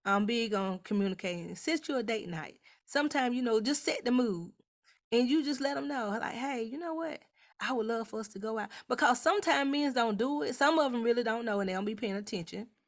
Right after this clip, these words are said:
And sometimes they really don't know because you already so tensed up, they don't even know how to move. They don't know which way to move because you already,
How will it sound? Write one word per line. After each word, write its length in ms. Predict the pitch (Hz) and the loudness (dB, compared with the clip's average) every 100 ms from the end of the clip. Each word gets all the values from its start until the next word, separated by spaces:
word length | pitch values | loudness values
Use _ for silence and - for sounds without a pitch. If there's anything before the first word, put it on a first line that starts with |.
| _ _ _ - _ _ | _ _ _ -20 _ _
And 180 | 214 214 | 2 4
sometimes 580 | 311 339 320 277 247 240 | 4 2 2 2 2 4
they 140 | 233 | 2
really 260 | 220 240 220 | 2 2 4
don't 280 | 220 185 208 | 2 2 0
know 180 | 240 226 | 2 0
because 380 | 214 226 208 | 0 -2 0
you 160 | 240 240 | 2 4
already 380 | 220 220 214 202 | 4 4 2 0
so 200 | - 220 | 0 -2
tensed 380 | 214 254 208 - | 0 0 0 0
up, 140 | 226 - - | -2 -2 -4
they 120 | 226 254 | 4 6
don't 180 | 254 | 6
even 180 | 233 220 | 6 4
know 80 | 220 | 2
how 140 | 214 214 | 2 2
to 60 | |
move. 400 | 202 240 202 165 - _ _ 202 | 4 4 2 -4 -12 _ _ 4
They 80 | |
don't 160 | 240 247 | 6 8
know 100 | 247 | 6
which 240 | 240 320 | 6 4
way 140 | 262 214 | 4 2
to 60 | |
move 280 | 208 208 196 | 2 0 -2
because 300 | 180 226 202 | 0 0 2
you 100 | 240 | 6
already, 340 | 220 220 214 | 6 6 2